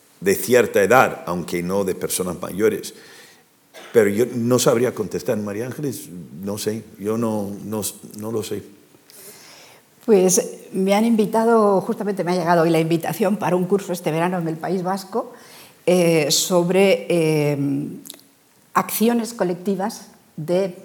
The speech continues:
Speaker 2: personas mayores, o sea, movimientos de personas mayores que quieren organizarse mejor. Tenemos algunos canales, digamos, de organización de las personas mayores en cuanto tales, pero yo creo que, eh, la verdad, en este momento no tienen un liderazgo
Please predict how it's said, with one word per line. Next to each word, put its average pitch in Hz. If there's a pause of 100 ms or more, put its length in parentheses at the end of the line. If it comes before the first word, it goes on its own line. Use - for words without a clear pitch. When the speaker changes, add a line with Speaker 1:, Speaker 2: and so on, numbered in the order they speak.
(280)
Speaker 2:
personas 170
mayores, 151
o 151
sea, 165
movimientos 202
de 208
personas 180
mayores 175
que 151
quieren 180
organizarse 151
mejor. - (380)
Tenemos 320
algunos 233
canales, 170 (540)
digamos, 170
de - (200)
organización 175
de 226
las 180
personas 175
mayores 165
en 165
cuanto 143
tales, 135
pero 165
yo 180
creo 214
que, 170
eh, 160
la 147
verdad, 147 (340)
en 170
este 175
momento 175
no 170
tienen 170
un 165
liderazgo 165